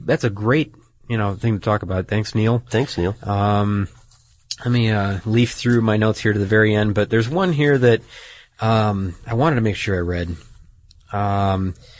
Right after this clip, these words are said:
Speaker 1: this guy's from Missouri. Okay.
Speaker 2: Okay.
Speaker 1: And I'm gonna spell his name. Okay.
Speaker 2: All right.
Speaker 1: It's B U T C H E.
Speaker 2: B U T C H E.
Speaker 1: Okay. We've read his letter in the past before. Not this one.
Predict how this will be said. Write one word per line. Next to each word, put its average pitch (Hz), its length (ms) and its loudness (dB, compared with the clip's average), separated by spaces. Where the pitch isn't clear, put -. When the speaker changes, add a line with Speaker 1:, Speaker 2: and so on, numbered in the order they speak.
Speaker 1:
this - 140 -4
guy's 214 200 2
from 135 360 0
Missouri. 104 520 0
Okay. 107 340 0
Speaker 2:
Okay. 95 340 0
Speaker 1:
And 123 680 2
I'm 196 80 2
gonna 190 100 2
spell 123 300 0
his 104 120 -2
name. 85 240 -8
Okay. 104 260 -2
Speaker 2:
All 110 120 4
right. 95 180 2
Speaker 1:
It's 110 220 -4
B 113 340 -2
U 180 260 0
T 143 440 0
C 147 400 -2
H 120 340 0
E. 107 300 -6
Speaker 2:
B 110 200 -4
U 110 300 -2
T 101 520 -6
C 101 400 -6
H 92 420 -6
E. 82 260 -10
Speaker 1:
Okay. - 320 -2
We've 160 220 0
read 170 180 2
his 151 240 0
letter 131 260 4
in 117 80 2
the 107 60 -2
past 117 360 0
before. 87 300 -4
Not 123 180 0
this 151 180 -4
one. 92 280 -2